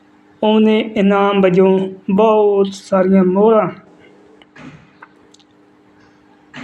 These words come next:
ਲੱਦੀ ਦੀ ਝੋਲੀ ਪਾ ਕੇ ਆਖਿਆ, "ਮੈਂ ਤੇਰਾ ਦੇਣਾ ਤਾਂ ਦੇ ਨਹੀਂ ਸਕਦਾ। ਆਹ ਕੁਝ ਰਕਮ ਹੈ,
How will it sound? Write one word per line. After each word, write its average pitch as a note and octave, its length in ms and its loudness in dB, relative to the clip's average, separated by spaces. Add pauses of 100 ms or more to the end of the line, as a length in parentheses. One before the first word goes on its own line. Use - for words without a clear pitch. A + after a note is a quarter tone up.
(760)
ਲੱਦੀ G3 460 2
ਦੀ G3+ 140 4
ਝੋਲੀ G3 520 0
ਪਾ F#3 200 -2
ਕੇ G3+ 280 0 (140)
ਆਖਿਆ, F#3 460 -2 (2750)
"ਮੈਂ G3+ 360 2
ਤੇਰਾ G3 360 0
ਦੇਣਾ F#3+ 460 0 (560)
ਤਾਂ G3 260 -2
ਦੇ F#3 320 2
ਨਹੀਂ F#3+ 200 0
ਸਕਦਾ। E3+ 500 -2 (1300)
ਆਹ G3+ 120 0
ਕੁਝ G3 360 0
ਰਕਮ F#3+ 460 0
ਹੈ, F3+ 220 2